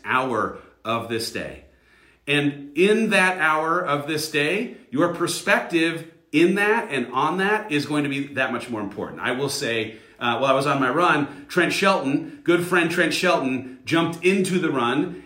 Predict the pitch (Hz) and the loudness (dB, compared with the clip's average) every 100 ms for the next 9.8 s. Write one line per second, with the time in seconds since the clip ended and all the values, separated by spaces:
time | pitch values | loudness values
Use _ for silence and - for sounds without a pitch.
0 | - 143 143 143 139 143 151 147 147 156 | -6 0 2 4 2 2 2 2 0 0
1 | 156 - 139 131 135 131 - 147 180 160 | -2 -4 -4 -4 -6 -8 -2 2 2 0
2 | 143 127 127 127 123 135 131 - 131 - | -6 -6 -4 -4 -6 -2 -2 -2 -6 -10
3 | - 143 170 170 147 139 139 - 131 - | 0 2 2 -2 -2 0 -2 -4 -8 0
4 | 175 175 180 185 135 127 - 156 160 - | 2 2 2 -2 -2 -4 -2 -4 -2 -6
5 | 139 127 131 160 190 - - 147 151 165 | -4 -2 0 0 0 -4 -4 0 2 0
6 | - - - - 117 - 160 - 165 160 | -2 -12 -14 -12 -6 -4 -4 -2 -2 -2
7 | 185 202 190 147 160 151 143 139 - 151 | -4 -8 -8 -4 -2 0 -2 -2 -4 -2
8 | 156 160 160 151 - 143 139 135 131 110 | 0 0 -2 -2 -4 -4 0 0 0 -6
9 | 104 123 117 120 135 156 170 | -4 -6 -6 -2 0 0 -2